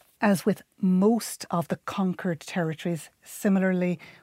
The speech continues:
we can see the same process in northern Italy with the Lombards, another barbarian group who again are incorporated into the Carolingian world.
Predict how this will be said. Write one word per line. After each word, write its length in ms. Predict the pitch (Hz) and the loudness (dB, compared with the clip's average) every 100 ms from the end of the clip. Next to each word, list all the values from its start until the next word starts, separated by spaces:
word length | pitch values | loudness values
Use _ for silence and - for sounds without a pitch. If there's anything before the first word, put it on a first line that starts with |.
| - | -8
we 80 | |
can 180 | 180 170 | -6 -4
see 140 | - 175 | -4 -4
the 80 | |
same 380 | 160 - 196 185 | -6 -2 0 0
process 580 | - 180 156 - 160 - | 0 -4 -4 -6 -6 -6
in 200 | 190 170 | -6 -4
northern 380 | 175 170 160 165 | -2 -2 -2 -4
Italy 480 | 156 - 170 165 151 - _ | -4 -6 -4 -4 -6 -16 _
with 120 | 165 | -8
the 60 | 175 | -2
Lombards, 760 | 165 170 165 156 156 160 151 - | 0 0 0 0 -2 -2 -4 -4
another 400 | 165 170 170 151 - _ - | -2 0 0 -2 -10 _ -6
barbarian 480 | 156 165 156 156 | -4 -2 -2 -2
group 260 | 156 165 147 | -4 -6 -6
who 120 | 170 | -6
again 260 | 151 170 160 | -4 -4 -4
are 140 | 156 | -4
incorporated 1000 | 151 - 175 160 - 160 151 - 156 - - - _ _ _ | -6 -6 -4 -4 -4 -4 -4 -4 -8 -8 -16 -20 _ _ _
into 180 | - 175 | -4 -4
the 80 | - | -4
Carolingian 600 | - 165 160 160 151 156 | -2 0 0 0 -2 -2
world. 420 | 160 156 156 151 | -2 -2 -4 -8